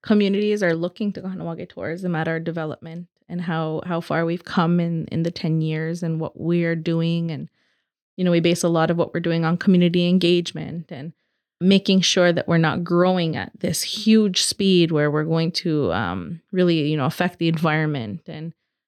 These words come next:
where it's gonna be too many people in our residential areas. You know, we don't want that. So we're looking at activities that are gonna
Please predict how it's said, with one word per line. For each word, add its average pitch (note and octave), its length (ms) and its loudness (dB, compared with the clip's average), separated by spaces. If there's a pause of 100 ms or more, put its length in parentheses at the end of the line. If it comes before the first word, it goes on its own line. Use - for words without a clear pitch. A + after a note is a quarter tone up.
(140)
where E3 140 -2
it's - 160 -10
gonna E3 160 -4
be D#3 100 -4
too - 180 0
many F3 200 2
people F3 360 -2
in D3 80 0
our C#3+ 80 0
residential F3 460 2
areas. F2 320 -2
You F3+ 120 4
know, F3 100 4
we F3+ 100 4
don't F#3+ 180 4
want F#3 300 0
that. - 300 -8 (380)
So F#3 180 2
we're F3 180 4
looking F3 340 0
at D3 120 0
activities F3 580 2
that E3 100 2
are D#3+ 60 -2
gonna D#3 420 -6